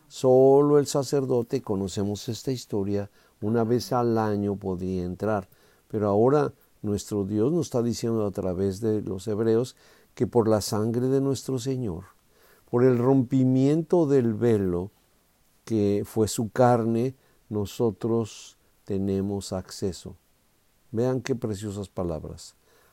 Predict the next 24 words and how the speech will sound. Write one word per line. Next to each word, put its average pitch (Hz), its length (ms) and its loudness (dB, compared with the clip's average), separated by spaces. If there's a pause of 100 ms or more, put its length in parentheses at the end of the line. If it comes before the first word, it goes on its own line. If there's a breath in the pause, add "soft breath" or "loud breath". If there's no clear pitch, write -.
(260 soft breath)
"Así 113 460 -6
que, 135 200 2
hermanos, 95 800 -4 (420 soft breath)
teniendo 127 640 2
la 107 220 0
libertad, 110 880 -2 (100)
libertad 117 720 0 (340 soft breath)
de 113 120 4
entrar 131 720 6
en 127 160 4
el 113 180 2
lugar 110 380 2
santísimo", 139 1200 0 (500)
tenemos 143 480 0
la 135 120 2
libertad. 123 640 -2 (360 soft breath)
Nadie 151 760 0
antes 135 600 -2
en 117 120 -2
la 113 100 -2
humanidad 113 640 0
tenía 139 560 -4 (340 soft breath)
esta 127 340 -4
libertad. 123 680 -4